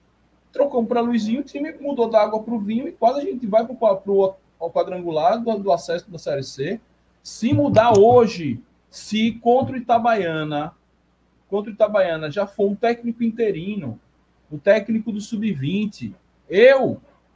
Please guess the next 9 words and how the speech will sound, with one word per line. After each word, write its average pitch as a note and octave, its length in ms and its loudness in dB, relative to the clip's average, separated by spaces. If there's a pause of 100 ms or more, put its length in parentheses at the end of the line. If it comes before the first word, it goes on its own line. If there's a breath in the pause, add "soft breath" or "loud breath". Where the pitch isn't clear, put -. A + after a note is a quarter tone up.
(240)
qualquer A#3 400 2
um, G3+ 320 -2 (460)
até A3+ 420 0
contratar A3+ 440 -4
um G3+ 40 -4
novo F#3+ 220 -2
técnico, F#3+ 560 -4
ou C#4 300 2
ainda, A3 760 -4